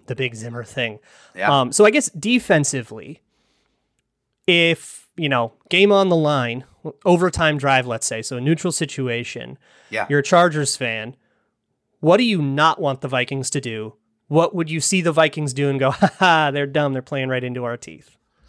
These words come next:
Speaker 2: Throw the ball. I, I, honestly, I, I think the Chargers, if you look at their passing stats, uh, against the pass this year, they're giving up just over two hundred yards a game or, or right around that, that mark. So they're much better against the pass.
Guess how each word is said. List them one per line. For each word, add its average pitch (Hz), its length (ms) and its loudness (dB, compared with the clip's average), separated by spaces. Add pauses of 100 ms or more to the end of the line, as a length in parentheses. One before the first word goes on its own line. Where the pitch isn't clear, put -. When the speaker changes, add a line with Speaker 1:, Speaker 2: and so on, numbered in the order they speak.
(240)
Speaker 2:
Throw 226 220 4
the 156 100 -4
ball. 127 500 2
I, 120 180 -10
I, 131 220 -10
honestly, 123 600 -6
I, 117 200 -8
I - 20 -4
think 135 180 -10
the 135 80 -10
Chargers, 139 460 -6
if 120 240 -12
you 131 80 -12
look 131 160 -10
at 135 80 -12
their 123 100 -10
passing 131 380 -4
stats, 127 420 -8 (220)
uh, 110 280 -2
against 156 360 -4
the 143 60 -12
pass 120 340 -2
this 123 180 -12
year, 117 320 -6 (180)
they're 151 120 -8
giving 175 260 -2
up 135 140 -2
just 151 240 -6
over 117 420 -6
two 135 160 -10
hundred 107 260 -10
yards 104 320 -2
a 107 60 -14
game 101 260 -10
or, 101 100 -10
or 110 200 -4
right 120 240 -2
around 107 360 -6
that, 87 260 -8
that 107 200 -6
mark. 104 360 -8 (240)
So 143 260 -2
they're 123 460 -2
much 156 300 -4
better 151 260 0
against 135 320 -8
the - 40 -20
pass. 131 240 -2